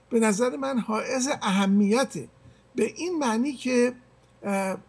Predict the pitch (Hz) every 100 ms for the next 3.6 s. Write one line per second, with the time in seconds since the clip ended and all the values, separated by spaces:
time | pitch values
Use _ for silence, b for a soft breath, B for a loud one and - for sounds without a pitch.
0 | _ _ 220 196 185 233 247 247 254 247
1 | 233 185 185 - - 247 277 240 185 196
2 | 185 170 - _ _ - 240 254 208 190
3 | 185 185 170 175 160